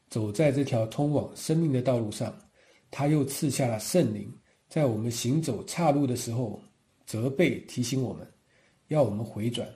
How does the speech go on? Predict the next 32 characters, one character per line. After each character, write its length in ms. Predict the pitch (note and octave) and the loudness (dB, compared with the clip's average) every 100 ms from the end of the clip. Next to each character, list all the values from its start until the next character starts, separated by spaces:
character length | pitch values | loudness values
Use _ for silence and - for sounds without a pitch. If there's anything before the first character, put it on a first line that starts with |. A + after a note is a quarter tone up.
| _ _ _ _ _ _ _ _ | _ _ _ _ _ _ _ _
只 140 | - C3+ | 0 8
要 160 | F#3 | 10
我 80 | C#3+ | 10
们 120 | C#3 | 6
迷 180 | C3+ A#2+ | 4 2
失 240 | B2 D#3 | 0 0
的 80 | D3+ | 0
还 200 | C#3+ A#2+ | 0 0
并 200 | B2 F3 | 2 2
不 80 | C#3 | 2
太 200 | C#3+ C#3+ | 2 2
远， 200 | G#2+ F#2+ - _ _ _ | 2 -4 -14 _ _ _
那 120 | C#3 | 0
么 160 | B2 G#2+ - | 0 -2 -6
回 200 | - B2+ | -2 -2
转 200 | C3 G2+ | 0 -4
了， 240 | G2 - _ | -6 -14 _
就 140 | - B2+ | -4 -2
能 100 | A#2 | 0
够 120 | A#2 | -4
继 200 | - C3 | -2 -2
续 380 | - A#2+ G#2+ - - _ - | 0 -2 -2 -10 -20 _ -14
行 260 | - A2+ | -4 0
在 200 | A#2 B2+ | 2 2
这 40 | A2 | 0
条 200 | A2+ G2+ | -2 -4
生 220 | - B2+ | 0 2
命 120 | C3 | 2
的 100 | A2 | 0
道 160 | A2 A#2 | 0 -2
路 140 | G#2+ | -2
上。 240 | G2+ G#2 | -8 -10